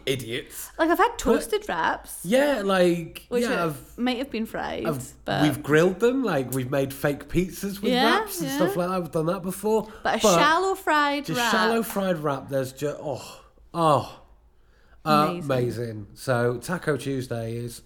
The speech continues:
Speaker 1: totally where I'm at now.
Speaker 2: Absolute
Speaker 1: I look
Speaker 2: fave,
Speaker 1: forward
Speaker 2: yeah.
Speaker 1: to it every Tuesday. I love, I love Tuesday Mexican night.
Speaker 2: Yeah. I mean,
Speaker 1: Yeah.
Speaker 2: pasta night is also quite good.
Speaker 1: Yeah, pasta night's always been, like, pretty good. Like, there's, there's loads of stuff. Like,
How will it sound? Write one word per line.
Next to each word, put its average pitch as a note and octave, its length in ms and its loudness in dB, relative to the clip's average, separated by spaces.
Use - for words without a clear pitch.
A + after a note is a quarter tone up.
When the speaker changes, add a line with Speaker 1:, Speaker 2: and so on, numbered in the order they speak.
Speaker 1:
totally C3 320 -4
where A#2 220 -2
I'm A2+ 120 -6
at A#2 180 -6
now. A2+ 300 -6
Speaker 2:
Absolute - 480 -10
Speaker 1:
I F3+ 100 2
look C#3+ 140 6
Speaker 2:
fave, C#3 40 -8
Speaker 1:
forward C3+ 260 2
Speaker 2:
yeah. - 60 -4
Speaker 1:
to A#2+ 100 0
it A#2+ 120 -6
every C3+ 260 -2
Tuesday. A2 520 -8
I A#2 40 -10
love, A#2+ 300 -2
I B2+ 100 -6
love B2 300 -2
Tuesday B2 380 0
Mexican A#2 440 -4
night. A2+ 200 -8
Speaker 2:
Yeah. G#3 360 2
I A3 40 -10
mean, D4 140 6
Speaker 1:
Yeah. C#4+ 40 -4
Speaker 2:
pasta F4+ 400 2
night C4+ 240 0
is A#3+ 120 -2
also A#3+ 280 -2
quite A3 260 -6
good. D#3+ 220 -8
Speaker 1:
Yeah, G#3 220 6
pasta F#3+ 340 -2
night's E3+ 220 2
always C#3 220 0
been, B2+ 280 -2
like, B2 180 -6
pretty B2+ 200 -6
good. C3 200 -4
Like, G3 160 0
there's, G3+ 260 0
there's F#3+ 220 0
loads G#3 220 2
of D3+ 40 -6
stuff. C#3 240 0
Like, D#3 300 0